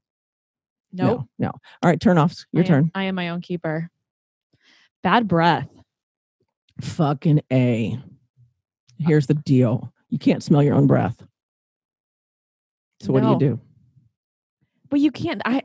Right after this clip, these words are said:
Speaker 1: there's, like, little tricks that I'll do where I lick the back
Speaker 2: I was
Speaker 1: of my
Speaker 2: about
Speaker 1: hand.
Speaker 2: to say you can lick your hand. That's
Speaker 1: And then you
Speaker 2: exactly right.
Speaker 1: smell it.
Speaker 2: Yes.
Speaker 1: Yeah.
Speaker 2: Yes. And if you're going to be somewhere, like, this is something that speakers run into, believe it or not, a lot of speakers have bad breath 'cause we talk a lot.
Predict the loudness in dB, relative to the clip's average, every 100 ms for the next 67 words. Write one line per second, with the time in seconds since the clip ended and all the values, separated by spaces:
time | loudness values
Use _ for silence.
0 | -4 0 2 0 0 0 0 0 -2 -2
1 | -4 0 0 2 4 4 2 0 0 0
2 | 0 0 2 2 2 2 0 0 2 2
3 | 2 2 2 2 0 0 0 0 0 -2
4 | -2 0 0 2 2 2 0 0 0 2
5 | 2 2 2 2 2 2 -2 -6 -2 0
6 | 2 2 0 -4 -4 0 2 0 -2 -6
7 | _ -18 -2 0 0 -2 0 2 2 2
8 | 2 0 0 2 4 2 2 -2 -4 -2
9 | 0 0 -2 -2 -2 0 0 2 2 2
10 | 2 0 -2 0 2 2 2 0 0 2
11 | 2 0 -2 -4 -2 0 0 -2 0 0
12 | 0 2 0 0 -2 -4 -2 -8 -8